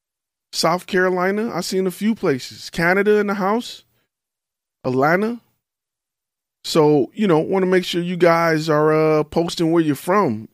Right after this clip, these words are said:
We got Africa. We got all kind of, all my international players. Much love to y'all, man. It's, it'd be like two o'clock in the morning. Y'all be with the phone like, "I gotta see this. I gotta see this stuff." So y'all, y'all are, are, are much appreciated. Much appreciated.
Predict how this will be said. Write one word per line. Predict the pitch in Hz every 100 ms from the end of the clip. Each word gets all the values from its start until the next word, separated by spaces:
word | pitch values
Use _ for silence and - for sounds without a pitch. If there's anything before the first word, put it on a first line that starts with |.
| _
We | 151
got | 151 -
Africa. | 139 180 - 185
We | 175
got | 185 156
all | 160 170
kind | - 175 165
of, |
all | 160
my | 185 170
international | 170 156 160 151 143 131
players. | - 135 117
Much | 139 180
love | 117 143 120
to |
y'all, | 104 117 104
man. | 104 98 113 - - - _ -
It's, | 151
it'd | - 165
be | 160
like | 131 104
two | - 156
o'clock | 143 143 123
in | 127
the |
morning. | 117 120 110 98
Y'all | 101 110
be | 117 110
with | 104
the | -
phone | - 131 123 95
like, | 85 -
"I |
gotta | 98 95 85
see | - 110
this. | 87 - _ - - _ - _ -
I |
gotta | 107 107 90
see | 82 131
this | 113 92
stuff." | - 90 80 -
So | - 104
y'all, | 113 123 123
y'all | 117 127 131 120
are, | 117 107
are, | 95 110 107 113
are | 107
much | 113 147 160 127
appreciated. | 107 120 107 - 82 78 - _ _ _ _ _ _ _ _ -
Much | 139 139 131
appreciated. | - 110 101 78 - -